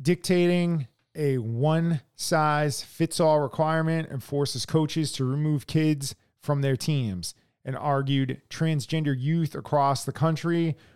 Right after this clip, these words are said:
were already facing mental health crisis. Yeah, they're facing a fucking mental health crisis 'cause you're pushing all this goddamn shit in front of them. They're not expect,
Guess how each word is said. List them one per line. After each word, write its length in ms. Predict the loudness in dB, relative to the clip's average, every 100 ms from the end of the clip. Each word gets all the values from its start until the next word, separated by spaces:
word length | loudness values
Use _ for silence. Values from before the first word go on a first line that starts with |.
| _
were 140 | -2 2
already 360 | 2 2 0
facing 600 | -2 -2 0 0 -2 -2 -4
mental 400 | 0 0 2 2
health 300 | 4 2 2
crisis. 540 | -2 -2 -2 -6 -8 -12 _ _ _
Yeah, 120 | 0
they're 140 | 2 0
facing 400 | 2 2 2 -2
a 60 |
fucking 420 | 0 0 0 2 4
mental 320 | 4 4 4
health 240 | 4 2
crisis 480 | 2 2 2 0 2
'cause 160 | 2 2
you're 80 |
pushing 420 | -2 -2 0 2 2
all 160 | 2
this 160 | 2 0
goddamn 540 | 2 2 2 0 -2
shit 360 | -2 -2 -2 -2
in 100 | -6
front 200 | -4 -2
of 80 | -4
them. 160 | -2
They're 140 | 0 2
not 240 | 0 -4
expect, 500 | -8 -8 -2 -2 -2